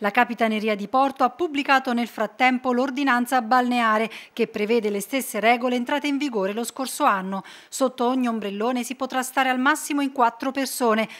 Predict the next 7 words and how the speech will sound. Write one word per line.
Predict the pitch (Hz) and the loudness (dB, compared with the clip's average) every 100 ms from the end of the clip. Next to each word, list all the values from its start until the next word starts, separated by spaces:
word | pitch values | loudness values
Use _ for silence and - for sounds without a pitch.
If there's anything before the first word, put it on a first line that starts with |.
| - | -6
cinque | - 285 226 214 | -2 0 0 -2
se | 226 | -2
appartenenti | 214 262 262 277 233 196 220 | -2 0 0 -2 -4 -4 -6
allo | 214 | -6
stesso | 208 254 - | -6 -8 -6
nucleo | 262 214 233 233 | -4 -4 -4 -4
familiare. | 262 254 269 240 185 185 | -2 -2 0 2 0 -2